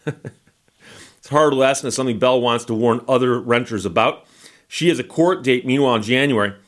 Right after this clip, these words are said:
where she's hoping she can finally clear her record and move past this. The Maryland M V A encourages all consumers to review their rental contract and to check the vehicle's tags before leaving the rental lot. I got another one for you.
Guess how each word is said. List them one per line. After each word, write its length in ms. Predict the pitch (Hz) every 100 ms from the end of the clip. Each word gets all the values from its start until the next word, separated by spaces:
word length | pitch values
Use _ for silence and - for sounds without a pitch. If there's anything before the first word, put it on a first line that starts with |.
| - _ _
where 140 | - 110
she's 120 | 117
hoping 280 | 139 139 131
she 160 | 131
can 100 | 123
finally 300 | 117 127 127
clear 300 | 107 143 139
her 120 | 127
record 340 | 117 123 127 113
and 120 | 107
move 220 | 120 120
past 440 | - 120 123 139 104
this. 280 | 92 - - _ _ _ _
The 200 | 113 113
Maryland 520 | 120 131 151 143 135 -
M 200 | 139 143
V 200 | 117 127
A 140 | 127
encourages 460 | 113 104 135 127 107
all 240 | - 135
consumers 560 | 160 151 - 156 127 - - - _ _
to 100 | 139
review 280 | 120 143 170
their 140 | 151
rental 380 | 127 147 165 151
contract 520 | 127 101 98 107 - _ _ _
and 240 | - 180 220
to 60 |
check 320 | - 185 202
the 80 | 196
vehicle's 400 | 135 175 180 135
tags 400 | - 165 175 160
before 240 | 135 156 151
leaving 300 | 139 156 151
the 60 |
rental 260 | 147 185 185
lot. 240 | 113 - - - -
I 80 | -
got 120 | 220
another 220 | 202 139 131
one 100 | 123
for 200 | 127 123
you. 140 | 170